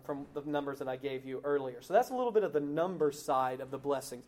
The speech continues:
The attendance, the financial giving, the missions giving of our church, all of that is, is, is on a, a forward-moving path, and to God be the glory for it. Um, and let's pray it continues to go forward.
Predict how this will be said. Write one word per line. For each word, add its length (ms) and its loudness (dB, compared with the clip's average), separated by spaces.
The 80 -2
attendance, 680 -2
the 120 -6
financial 580 -2
giving, 360 -2
the 100 -4
missions 520 -4
giving 340 0
of 100 0
our 120 6
church, 400 -4
all 340 12
of 100 4
that 280 4
is, 320 2
is, 280 0
is 200 0
on 160 2
a, 100 -2
a 60 -2
forward-moving 960 4
path, 400 -2
and 160 -4
to 80 -8
God 340 6
be 80 -2
the 100 -4
glory 360 4
for 340 2
it. 200 -12
Um, 520 6
and 160 2
let's 180 4
pray 320 4
it 260 -8
continues 680 -6
to 80 -14
go 180 -2
forward. 480 -6